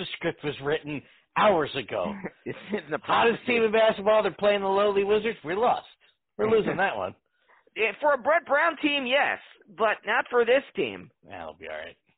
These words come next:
Speaker 1: The, I, I see the refs are not helping either.
Speaker 2: No.
Speaker 1: No, so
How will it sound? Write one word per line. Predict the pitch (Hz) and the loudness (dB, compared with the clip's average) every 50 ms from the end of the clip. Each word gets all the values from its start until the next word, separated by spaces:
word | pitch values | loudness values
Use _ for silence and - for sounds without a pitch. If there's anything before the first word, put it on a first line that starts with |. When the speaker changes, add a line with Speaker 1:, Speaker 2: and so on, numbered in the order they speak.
| _ _ _ | _ _ _
Speaker 1:
The, | 175 | -8
I, | 202 190 202 202 202 214 208 180 190 | -4 0 4 4 6 6 4 4 0
I | 190 180 - - | 0 -2 -4 -8
see | 233 240 226 | -8 -6 -4
the | 196 175 | -4 -2
refs | 156 175 185 180 - - | 0 0 0 0 0 -2
are | 147 127 | -2 0
not | 120 120 110 98 | 0 -2 -4 -4
helping | 107 113 104 95 107 98 104 | -4 -4 -4 -6 -8 -10 -10
either. | 117 120 104 82 76 - _ _ _ _ _ | -10 -10 -12 -12 -14 -20 _ _ _ _ _
Speaker 2:
No. | - 147 156 170 185 190 180 135 110 87 - _ _ _ _ _ _ _ _ _ | -10 -4 -2 0 2 2 2 2 0 -4 -8 _ _ _ _ _ _ _ _ _
Speaker 1:
No, | 101 90 90 - _ _ - - | -20 -20 -20 -20 _ _ -20 -14
so | - 98 80 | -12 -12 -12